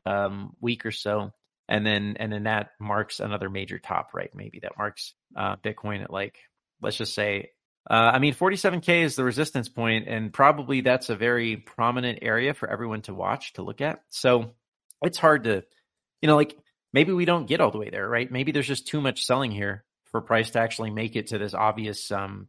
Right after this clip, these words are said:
sort of forty-seven K area. We definitely are in the, um, the standard deviation band areas where, you know, where we talk about the potential for, uh, for that topping action. Let's go to the, things come out mainly that way.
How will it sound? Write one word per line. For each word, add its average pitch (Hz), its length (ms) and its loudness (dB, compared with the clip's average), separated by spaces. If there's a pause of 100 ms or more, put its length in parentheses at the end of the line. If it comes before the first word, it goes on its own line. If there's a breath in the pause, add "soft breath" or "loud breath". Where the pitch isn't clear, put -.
(140)
sort 104 200 -6
of 104 80 -8
forty-seven 104 480 -4
K 107 220 -4
area. 104 360 0 (440)
We 131 80 2
definitely 185 420 4
are 143 420 4 (120)
in 123 460 -4
the, 113 300 -2
um, 101 340 -2 (320)
the 117 80 -8
standard 120 340 -2
deviation 113 480 -4
band 110 240 -6
areas 101 500 -2
where, 92 340 -10 (260)
you 104 80 -4
know, 101 60 -2
where 101 100 -2
we 101 100 -4
talk 101 240 -2
about 95 240 -6 (160)
the - 80 -20
potential 110 460 -8
for, 95 340 -8 (320)
uh, 92 180 -4
for 104 120 -10
that 98 160 -4
topping 107 340 4
action. 101 260 -4
Let's 107 100 -10
go 101 100 -8
to 95 60 -10
the, 98 80 -16
things - 200 -14
come 98 140 -12
out 95 180 -10 (100)
mainly 101 260 -10
that 98 200 -6
way. 104 240 -4